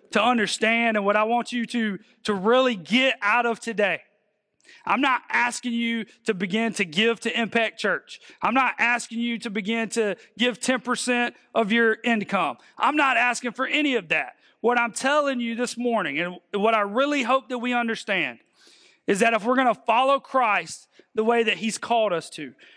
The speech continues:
if we're truly gonna be the church beyond the fifty-two Sundays of the year, then we must be abundantly generous. And there's no way we can be abundantly generous if we don't have our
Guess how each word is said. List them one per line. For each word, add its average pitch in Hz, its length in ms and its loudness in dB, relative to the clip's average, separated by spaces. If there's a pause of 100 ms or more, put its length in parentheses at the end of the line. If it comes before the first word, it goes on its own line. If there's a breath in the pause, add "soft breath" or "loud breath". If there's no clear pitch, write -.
(160 loud breath)
if 175 80 2
we're 226 120 2
truly 277 420 2
gonna 262 180 2
be 254 160 2
the 220 100 -2
church 247 420 -2
beyond 226 560 2
the 262 60 0
fifty-two 277 580 -2
Sundays 254 460 2
of 240 120 -6
the 247 80 -4
year, 202 300 -4 (1000)
then 233 200 2
we 226 100 4
must 202 720 0
be 247 320 2
abundantly 220 720 0
generous. 170 760 -4 (1700 soft breath)
And 202 140 2
there's 214 240 2
no 233 320 4
way 285 220 4
we 269 160 0
can 247 160 -6
be 247 160 2
abundantly 247 640 0
generous 202 680 0 (460 soft breath)
if 214 160 0
we 233 140 2
don't 220 380 0
have 226 200 2
our 220 180 2